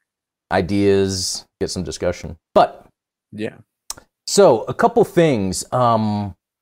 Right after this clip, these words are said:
Speaker 1: one random thing, I, Amazon actually had a decent price for the Ariel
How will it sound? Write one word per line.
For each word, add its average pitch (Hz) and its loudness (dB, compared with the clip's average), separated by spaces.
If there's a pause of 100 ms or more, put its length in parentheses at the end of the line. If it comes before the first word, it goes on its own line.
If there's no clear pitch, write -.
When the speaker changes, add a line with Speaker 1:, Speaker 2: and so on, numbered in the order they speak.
(140)
Speaker 1:
one 311 4
random 190 4
thing, 160 -2
I, 156 2 (460)
Amazon 165 4
actually 139 0
had 147 4
a 110 2
decent 113 -6
price 117 0
for - -6
the 98 -2
Ariel 107 0